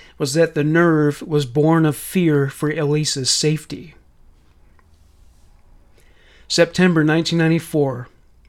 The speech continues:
Judge Greenbaum granted permanent custody of Elisa Izquierdo to Awilda Lopez. After Elisa was reassigned to Awilda's home permanently,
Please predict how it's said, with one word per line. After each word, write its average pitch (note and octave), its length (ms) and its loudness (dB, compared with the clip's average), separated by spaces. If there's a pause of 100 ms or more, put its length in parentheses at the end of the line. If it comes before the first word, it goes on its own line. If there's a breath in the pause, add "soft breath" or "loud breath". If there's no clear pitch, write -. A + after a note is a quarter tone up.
(200 soft breath)
Judge E3 380 0
Greenbaum D#3 800 2
granted D#3+ 680 0 (300 loud breath)
permanent F3 540 0
custody D#3 500 -2
of C3 80 -4
Elisa C#3+ 420 -2
Izquierdo D3 1040 0 (380 soft breath)
to E3 100 0
Awilda D3 520 4
Lopez. C3+ 720 -6 (2250 loud breath)
After D#3 320 2
Elisa E3+ 400 2
was D3 200 0
reassigned E3 640 2
to D#3 120 -2
Awilda's D3+ 540 2
home D#3+ 240 0
permanently, C#3 880 -2